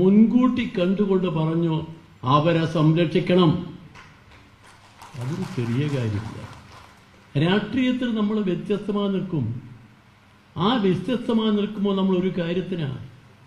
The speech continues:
ജനസേവനമാണ്, ജനസേവനമാണ് പൊതുപ്രവർത്തനമെന്ന് നമ്മൾ പലരും പറയും. പക്ഷേ അവിടെ എത്തുമ്പോൾ പലരും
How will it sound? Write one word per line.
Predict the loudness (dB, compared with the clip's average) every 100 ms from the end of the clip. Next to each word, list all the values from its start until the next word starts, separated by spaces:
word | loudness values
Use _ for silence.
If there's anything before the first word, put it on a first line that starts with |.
| 2
ജനസേവനമാണ്, | 4 6 4 2 0 2 0 0 0 0 -2 -8 -14 -20 -20 -20 -20 -20 -20 -16 -2 6
ജനസേവനമാണ് | 6 6 4 2 2 2 2 0 0 0 2
പൊതുപ്രവർത്തനമെന്ന് | 2 2 2 2 2 2 0 0 0 0 -2 -6 -12 -20 -20 -14 0 4
നമ്മൾ | 6 6 4 2
പലരും | 2 2 2 2
പറയും. | 0 2 2 2 -2 -6 -12 -18 -20 -20 -14 2
പക്ഷേ | 2 4 2 2 0 -6 -14 -18 -10 0
അവിടെ | 2 4 4 2
എത്തുമ്പോൾ | 0 0 0 0
പലരും | 0 0